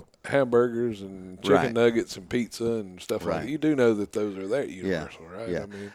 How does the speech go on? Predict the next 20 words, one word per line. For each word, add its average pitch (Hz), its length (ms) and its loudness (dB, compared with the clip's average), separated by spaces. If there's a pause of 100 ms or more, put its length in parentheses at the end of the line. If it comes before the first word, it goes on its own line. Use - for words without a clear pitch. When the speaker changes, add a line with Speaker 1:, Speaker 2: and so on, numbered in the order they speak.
(160)
Speaker 2:
Now, 123 100 4
I - 80 6
will 180 120 4
say, 85 540 2 (1300)
we, 98 380 0 (120)
we 104 100 -2
did 113 220 2
eat 92 260 0
the 85 120 -4
Chocolate 113 480 0
Emporium, 113 580 -4
and 87 100 -4
that 87 140 -2
was - 160 -12
good. - 280 -12
That 90 100 0
was 90 160 -2
a 87 40 -6
good 80 280 -2
meal. 80 100 -6